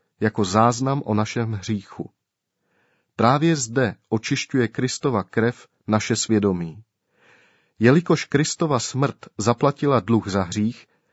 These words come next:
jeho krev nyní může záznam o dluhu vymazat. Když je pokuta zaplacena,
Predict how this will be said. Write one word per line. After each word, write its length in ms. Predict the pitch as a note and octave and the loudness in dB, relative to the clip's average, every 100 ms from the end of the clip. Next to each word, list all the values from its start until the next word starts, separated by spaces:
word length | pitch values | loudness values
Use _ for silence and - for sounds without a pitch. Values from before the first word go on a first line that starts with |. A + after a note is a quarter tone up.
| _ - _ | _ -20 _
jeho 260 | A2+ A#2 A2+ | 4 4 2
krev 380 | - B2+ D#3 | 2 0 2
nyní 280 | D#3+ D3+ C3+ | 0 0 2
může 300 | A#2+ C3+ A#2 | 0 0 -2
záznam 480 | G2+ A2+ A#2+ C#3 C3+ | 2 2 2 0 -2
o 100 | A2+ | 0
dluhu 260 | G#2+ A2+ A2+ | 0 0 0
vymazat. 520 | G#2+ A2+ G#2 F2+ E2+ - - _ _ _ _ _ _ _ - | 2 2 2 -2 -8 -12 -20 _ _ _ _ _ _ _ 0
Když 280 | A2+ A#2 | 2 4
je 60 | B2+ | 2
pokuta 420 | - C#3+ E3 D#3+ | 2 0 0 2
zaplacena, 720 | A#2+ A2 B2 A#2 - A#2+ C3 | 2 2 2 0 0 0 -2